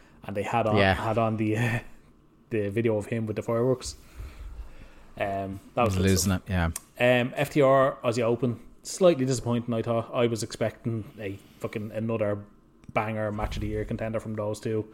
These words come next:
Speaker 1: um,
Speaker 2: Yeah.
Speaker 1: but apparently Davis fucked up his wrist early on the match, and what can you do?
Speaker 2: Yeah. G-, do you know what I would do? I would, uh, I would give Kyle Fletcher, like, a cheeky program,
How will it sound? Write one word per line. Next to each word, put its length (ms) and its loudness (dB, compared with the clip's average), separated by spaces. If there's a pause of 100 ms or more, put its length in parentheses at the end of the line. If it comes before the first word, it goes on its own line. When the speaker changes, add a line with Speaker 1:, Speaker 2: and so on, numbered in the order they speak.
(520)
Speaker 1:
um, 40 -10
Speaker 2:
Yeah. 320 -2
Speaker 1:
but 260 -4
apparently 360 -6
Davis 560 -4
fucked 320 -10
up 80 -8
his 160 -8
wrist 380 -8 (180)
early 180 -8
on 140 -10
the 60 -12
match, 340 -14 (240)
and 240 -14 (1040)
what 160 -10
can 120 -8
you 40 -4
do? 180 0 (920)
Speaker 2:
Yeah. 160 -8 (720)
G-, 240 -8
do 160 -2
you 40 6
know 100 6
what 120 6
I 100 8
would 140 6
do? 340 6 (200)
I 180 6
would, 460 6
uh, 540 4
I 140 2
would 220 2
give 320 2
Kyle 280 4
Fletcher, 640 4
like, 240 2
a 80 0
cheeky 420 0
program, 800 4